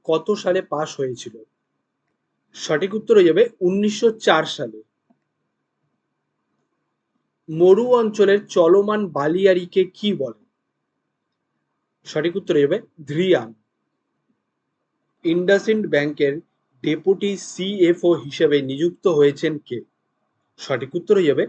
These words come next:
সন্তোষ কুমার। ফার্স্ট বিমস্টেক ইউথ সামিট দু হাজার পঁচিশ অনুষ্ঠিত হয়েছে কোন রাজ্যে?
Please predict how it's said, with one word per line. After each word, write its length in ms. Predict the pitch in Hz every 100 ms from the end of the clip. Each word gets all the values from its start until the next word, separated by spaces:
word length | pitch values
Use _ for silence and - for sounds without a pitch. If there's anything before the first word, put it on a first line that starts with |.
| - _
সন্তোষ 640 | - - 151 165 165 208 -
কুমার। 340 | - 143 117 - _ _ _ _ _ _ _ _ _ _ _ _ _ _ _ _ _
ফার্স্ট 440 | - 170 202 208 _ _ 143
বিমস্টেক 540 | 175 208 214 - 190 175 _ -
ইউথ 300 | 180 208 -
সামিট 420 | - 165 160 170
দু 240 | 147 147
হাজার 220 | 156 165
পঁচিশ 540 | 156 - 165 170 196 175 156
অনুষ্ঠিত 460 | 156 175 190 190
হয়েছে 380 | 175 135 131 160
কোন 380 | - - 190 190
রাজ্যে? 460 | 147 131 - -